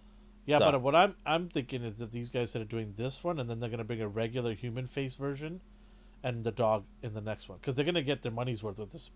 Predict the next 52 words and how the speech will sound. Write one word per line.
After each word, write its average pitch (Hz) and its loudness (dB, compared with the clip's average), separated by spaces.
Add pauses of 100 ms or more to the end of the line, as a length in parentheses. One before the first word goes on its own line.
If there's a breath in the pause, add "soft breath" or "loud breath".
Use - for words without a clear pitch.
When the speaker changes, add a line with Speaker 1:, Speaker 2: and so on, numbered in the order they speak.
(100)
Speaker 1:
body. 104 -2 (340)
Speaker 2:
Yeah. 95 6 (1000)
Speaker 1:
If 120 -6
Speaker 2:
But 127 12
Speaker 1:
you 117 12
take 123 10
Speaker 2:
then 135 12
Speaker 1:
the 135 2
chainsaws 170 6
away, 131 6 (140)
you 135 -4
can - -8
put 190 2
the 139 2
regular 135 4
head 143 6
on. 196 8
Speaker 2:
<laughs> - -
That's - 4
all, 196 10
Speaker 1:
and 208 10
you 120 4
Speaker 2:
that's 165 10
Speaker 1:
still 180 6
Speaker 2:
why 190 12
it's 139 8
like 143 8
they 135 10
could 151 8
have 135 12
included 117 6
those 95 2
accessories. 95 0
So 156 12
it 139 10
really 147 8
Speaker 1:
'Cause 135 8
Speaker 2:
depends 120 4
on 110 6
the 101 2
consumer. 95 -2
Does 82 -4
the 98 -4
consumer 110 -2
wanna 101 2
just 90 -6
get 104 2
everything 98 0
in 90 -2
one 90 0
shot 87 -2
now, 101 2